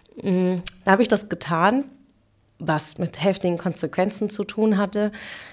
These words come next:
Ich bin dann vom Elternhaus ausgezogen. Ich habe bis heute von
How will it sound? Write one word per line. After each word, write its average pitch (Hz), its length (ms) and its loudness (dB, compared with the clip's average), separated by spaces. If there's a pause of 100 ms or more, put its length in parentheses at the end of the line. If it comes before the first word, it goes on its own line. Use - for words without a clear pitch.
(200)
Ich - 80 -20
bin 196 160 2
dann 185 140 6
vom 185 160 4
Elternhaus 202 600 8
ausgezogen. 180 1000 4
Ich - 160 -6
habe 175 220 -2
bis 180 200 -2
heute 185 320 6
von 170 440 -6